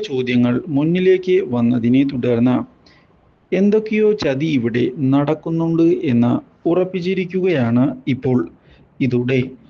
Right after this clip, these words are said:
ആരാണ് ഇപ്പോൾ ഇവിടെ ഉള്ളത് എന്നുള്ള കാര്യം മനസ്സിലാക്കുന്നതിനായുള്ള തീരുമാനവുമായി മുന്നിലേക്ക് തൻ്റെ അന്വേഷണവുമായി എത്തുകയാണ്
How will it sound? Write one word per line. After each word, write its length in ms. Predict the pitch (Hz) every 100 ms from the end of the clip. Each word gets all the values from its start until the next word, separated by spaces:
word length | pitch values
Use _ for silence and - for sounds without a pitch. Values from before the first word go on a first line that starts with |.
| - _ _ 196 202
ആരാണ് 440 | 220 156 120 123 120 - _ _ - 175
ഇപ്പോൾ 260 | - 208 202
ഇവിടെ 220 | 202 202 208 - 131
ഉള്ളത് 340 | 127 139 143 - 151
എന്നുള്ള 300 | 151 151 147 147 -
കാര്യം 360 | 127 117 117 120 - - 147
മനസ്സിലാക്കുന്നതിനായുള്ള 1200 | 139 143 147 143 117 120 127 123 123 120 120 123 123 - - -
തീരുമാനവുമായി 920 | 165 185 190 190 190 196 190 190 190 190 - 135
മുന്നിലേക്ക് 640 | 123 123 135 120 113 139 123 - - _ _ - - -
തൻ്റെ 340 | 185 202 214 214 - -
അന്വേഷണവുമായി 960 | 139 131 139 135 147 147 156 139 120 143 285 - _ -
എത്തുകയാണ് 680 | 165 - 190 196 147 120 135